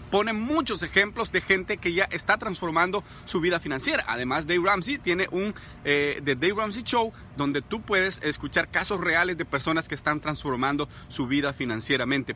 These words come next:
Pero además está la versión en español de mi amigo Andrés Gutiérrez. Andrés Gutiérrez también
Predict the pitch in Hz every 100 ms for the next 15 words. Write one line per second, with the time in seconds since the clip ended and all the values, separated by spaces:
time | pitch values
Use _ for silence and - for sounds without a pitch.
0 | - - 277 214 202 196 208 - - -
1 | 139 185 190 165 147 175 165 165 - 151
2 | 160 277 208 214 - - - 233 247 185
3 | 170 180 208 - 135 139 151 151 - 220
4 | 269 165 107 - 113 127 170 226 202 208
5 | 208 165 156 190